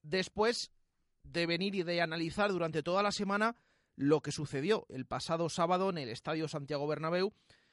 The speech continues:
con una derrota que al final fue un palo por cómo se produjo, pero que yo creo que tampoco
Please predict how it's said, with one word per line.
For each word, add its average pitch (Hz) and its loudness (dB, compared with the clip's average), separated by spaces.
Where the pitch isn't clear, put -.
con 175 0
una 254 2
derrota 240 4
que - -6
al 180 -2
final 226 -2
fue 254 -2
un 226 -2
palo 220 6
por 190 -2
cómo 208 0
se 214 -2
produjo, 202 -2
pero 165 2
que 151 -6
yo 175 -2
creo 220 0
que 214 -2
tampoco 196 0